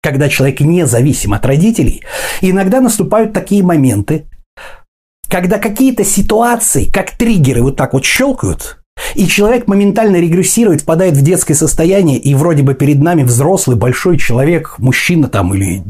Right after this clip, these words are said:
женщина за тридцать к сорока годам, и вдруг он превращается в маленького ребенка, испуганного, плачущего, который боится. Стоит ему сказать: «Все,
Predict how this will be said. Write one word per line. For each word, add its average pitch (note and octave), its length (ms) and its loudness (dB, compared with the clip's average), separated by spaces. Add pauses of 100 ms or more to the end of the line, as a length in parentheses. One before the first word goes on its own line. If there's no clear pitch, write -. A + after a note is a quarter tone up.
(120)
женщина C3 540 0
за B2+ 100 0
тридцать B2+ 360 -2
к - 40 -16
сорока B2 320 -2
годам, D3+ 420 0 (440)
и D3 80 0
вдруг A#3+ 180 0
он F#3+ 80 0
превращается E3+ 540 0
в C3 60 0
маленького E3 440 2
ребенка, C#3+ 560 0
испуганного, G#2 800 -2 (240)
плачущего, E3+ 460 0
который C3+ 240 0
боится. A#2+ 440 -2 (220)
Стоит F#3+ 320 0
ему E3 180 2
сказать: F3+ 440 -2
«Все, - 420 -2